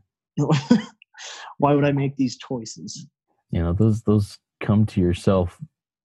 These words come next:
Speaker 2: moments suck, but, uh,
Speaker 1: They change your life
Speaker 2: they change
Speaker 1: in a
Speaker 2: your
Speaker 1: lot of
Speaker 2: life.
Speaker 1: ways. Yeah.
Speaker 2: If you let 'em, right?
Speaker 1: Yeah, if,
Speaker 2: It's
Speaker 1: if you
Speaker 2: very
Speaker 1: let 'em,
Speaker 2: easy
Speaker 1: if you
Speaker 2: to say,
Speaker 1: listen.
Speaker 2: "This sucks," and blame somebody and, and said, "I'm just gonna, you know, keep kicking against the,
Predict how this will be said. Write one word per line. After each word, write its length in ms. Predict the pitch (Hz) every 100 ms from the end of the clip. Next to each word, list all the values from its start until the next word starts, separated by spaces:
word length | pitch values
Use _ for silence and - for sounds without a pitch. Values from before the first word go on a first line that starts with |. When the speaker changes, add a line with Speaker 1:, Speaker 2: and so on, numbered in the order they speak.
| _
Speaker 2:
moments 760 | 92 98 90 87 85 76 - -
suck, 560 | - - - 87 76 - - _ _ _ _
but, 200 | - 85 - -
uh, 280 | 80 76 76 - _ _ _ _ _ _ -
Speaker 1:
They 160 | 123
change 300 | 113 - 120 110
your 80 |
life 460 | 113 110 101 - -
Speaker 2:
they 80 | 87
change 240 | 87 180 175
Speaker 1:
in 120 | 147
a 20 |
Speaker 2:
your 40 | 127
Speaker 1:
lot 100 | 120
of 60 | 95
Speaker 2:
life. 120 | 104
Speaker 1:
ways. 200 | 104 - - _ -
Yeah. 120 | 143
Speaker 2:
If 160 | 139 104
you 140 | 120
let 160 | 123 156
'em, 180 | 85 -
right? 320 | 98 107 127 120 - _ _ -
Speaker 1:
Yeah, 200 | 165 147
if, 100 | 170
Speaker 2:
It's 100 | 165
Speaker 1:
if 120 | 254 147
you 40 |
Speaker 2:
very 120 | 202 170
Speaker 1:
let 140 | 147
'em, 60 | 143
Speaker 2:
easy 60 | 208
Speaker 1:
if 140 | 113
you 100 | 233 190
Speaker 2:
to 60 | 143
say, 240 | 123 -
Speaker 1:
listen. 120 | 98 92
Speaker 2:
"This 220 | 113 -
sucks," 280 | 127 92 -
and 140 | 92
blame 260 | 95 101 98
somebody 640 | - 101 98 95 92 92
and, 320 | 90 85 82 -
and 220 | 90 87
said, 160 | - 92
"I'm 120 | 101
just 160 | 95 90
gonna, 260 | 90 85 78 -
you 100 | 90
know, 240 | 87 85 87 _
keep 160 | 104 - - _ _ _ _
kicking 300 | - 104 98
against 440 | 85 87 85 -
the, 220 | 85 80